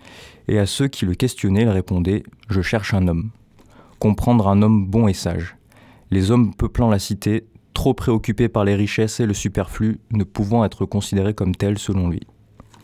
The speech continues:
Et quel meilleur endroit pour remonter les vélos. Très vite, un groupe de policiers vient à notre rencontre pour nous offrir du tchai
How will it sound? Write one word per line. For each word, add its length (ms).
Et 60
quel 200
meilleur 300
endroit 320
pour 160
remonter 380
les 100
vélos. 280
Très 180
vite, 420
un 100
groupe 180
de 60
policiers 500
vient 240
à 20
notre 280
rencontre 460
pour 160
nous 180
offrir 260
du 120
tchai 420